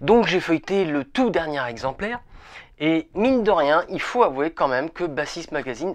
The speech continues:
a essayé d'être novateur. Prenons l'exemple, oui j'ai préparé quand même parce que soixante-deux magazines, je vais pas tous vous les sortir. Imaginez la taille de la vidéo. Donc par exemple,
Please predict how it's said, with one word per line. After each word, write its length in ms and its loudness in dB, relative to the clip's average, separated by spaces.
a 200 0
essayé 500 -4
d'être 200 -8
novateur. 460 -6
Prenons 340 4
l'exemple, 420 4
oui 140 -4
j'ai 160 -6
préparé 520 -2
quand 120 -6
même 140 -2
parce 160 -16
que 120 -16
soixante-deux 520 -6
magazines, 400 -4
je 80 -12
vais 60 -20
pas 120 -4
tous 160 -10
vous 80 -6
les 80 -4
sortir. 400 0
Imaginez 420 -2
la 120 4
taille 180 0
de 100 -4
la 80 0
vidéo. 320 -8
Donc 200 2
par 180 6
exemple, 440 2